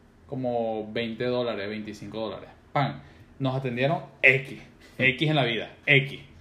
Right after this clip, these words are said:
Yo veo que la señora pone veinte dólares ahí en la vaina y yo no pongo nada de propina. Eh, marico, y el tipo,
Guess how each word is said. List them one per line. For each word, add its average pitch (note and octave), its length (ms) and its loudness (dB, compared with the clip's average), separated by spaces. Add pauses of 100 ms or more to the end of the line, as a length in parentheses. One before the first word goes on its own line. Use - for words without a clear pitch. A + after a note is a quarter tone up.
(420)
Yo G2+ 220 -2
veo G#2 160 -2
que B2 80 -4
la C3 80 -2
señora A#2+ 320 -2
pone C3+ 240 0
veinte C#3 320 2
dólares D3 340 4
ahí D3+ 220 0
en C#3+ 160 0
la D#3+ 100 0
vaina G3+ 380 -2
y C3+ 140 0
yo B2 100 2
no A2+ 320 -2
pongo B2 640 -2
nada G#2 220 -4
de A#2 60 -6
propina. C3+ 360 -4 (1000)
Eh, B2+ 1120 2
marico, G3+ 320 0
y A3 40 0
el G3+ 120 -4
tipo, G#3+ 500 -8